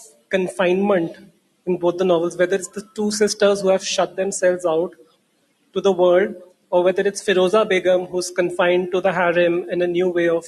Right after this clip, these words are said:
living. Eerily and ironically, it reflects the pandemic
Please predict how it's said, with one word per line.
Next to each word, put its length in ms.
living. 380
Eerily 720
and 140
ironically, 800
it 240
reflects 380
the 120
pandemic 600